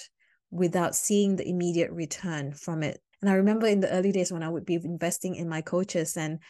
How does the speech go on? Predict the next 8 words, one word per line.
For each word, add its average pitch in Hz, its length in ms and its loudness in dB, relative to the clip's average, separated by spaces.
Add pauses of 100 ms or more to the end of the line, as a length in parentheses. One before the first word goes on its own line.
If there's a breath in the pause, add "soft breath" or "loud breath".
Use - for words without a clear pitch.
(160 loud breath)
I 180 100 0
would 175 160 2
read 196 160 2
testimonials 180 640 -2
about 165 220 -6
people 175 300 -2
who 180 120 -6
make 170 460 -4